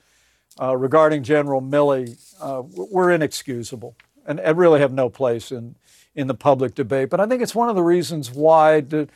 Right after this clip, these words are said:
despite what some of the national polls may show, I, I think, I think Republican <laughs> primary voters, uh, know that we need new leadership, not just in the White House, uh, but in the Republican Party.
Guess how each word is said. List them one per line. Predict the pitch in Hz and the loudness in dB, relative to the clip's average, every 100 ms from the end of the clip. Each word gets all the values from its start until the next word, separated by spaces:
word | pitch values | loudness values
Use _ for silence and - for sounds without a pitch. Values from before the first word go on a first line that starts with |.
| - _ - | -20 _ -8
despite | 147 - 196 208 | -6 2 4 6
what | 214 170 | 4 0
some | - 185 | 2 0
of | 156 | 0
the | |
national | 151 160 151 143 | 0 0 0 -6
polls | - 170 160 127 | -2 -2 -2 -2
may | 143 | -2
show, | 131 165 151 | -2 0 0
I, | 143 165 | 0 -2
I | 214 | -2
think, | 214 190 _ - - _ | -4 -6 _ -20 -20 _
I | 170 | -4
think | 190 185 | -2 -2
Republican | 175 - 180 185 - 160 | -4 0 0 2 0 -2
<laughs> | |
primary | 170 170 160 170 151 | 2 0 2 -2 0
voters, | 123 147 143 131 110 _ _ _ _ _ _ | 2 2 0 -4 -8 _ _ _ _ _ _
uh, | 139 139 139 135 139 - - 160 | -2 0 0 -2 -4 -14 -18 -10
know | 139 170 170 | 0 4 4
that | 156 | 4
we | 160 165 165 | 2 -2 0
need | 156 151 | -2 -2
new | 143 147 | -2 0
leadership, | 147 147 - 147 | 0 -2 -2 -6
not | 147 170 | -2 -2
just | 170 151 | -2 -6
in | 165 | -6
the | 143 | -2
White | 139 139 | -2 -2
House, | 131 117 117 _ _ _ _ - | -2 -4 -6 _ _ _ _ -8
uh, | 139 | -6
but | 131 156 | 0 2
in | 170 | 2
the | 165 | 2
Republican | 151 - 156 151 139 | 2 2 2 2 -4
Party. | 113 147 143 | 0 0 0